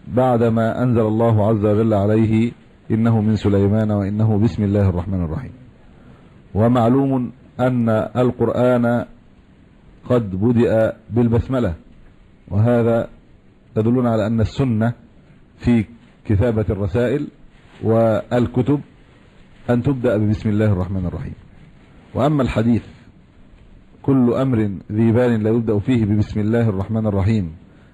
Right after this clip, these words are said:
أو "بسم الله فهو أقطع"، فهو حديث ضعيف. و، آه، يعني، وإن صححه أو حسنه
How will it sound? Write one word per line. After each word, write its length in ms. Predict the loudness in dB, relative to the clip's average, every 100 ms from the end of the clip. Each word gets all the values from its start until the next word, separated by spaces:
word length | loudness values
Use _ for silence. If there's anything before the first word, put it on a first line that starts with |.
| -2
أو 220 | 0 2
"بسم 200 | 0 0
الله 240 | 0 0 2
فهو 340 | 2 0 0
أقطع"، 320 | -4 -4 -4
فهو 300 | -2 0 0
حديث 220 | 0 -2
ضعيف. 520 | -4 -6 -8 -12 -20 -20 _ -20 -20 -20 -20 -20 -20 -20 -20 -4
و، 80 | 0
آه، 520 | 4 4 2 0 -2 -10 -20 _ -20 -20 -20 -20 -20 -20 -20 -20 -20 -20 -20 -20 -20 -20 -20 -20 _ -12 -8 -8 -10 -14 -20 -20 -16 -4 -2 0
يعني، 260 | 0 0 0
وإن 220 | 0 0
صححه 460 | -2 -4 -2 0 0
أو 300 | 0 0 0
حسنه 580 | 0 0 0 0 -2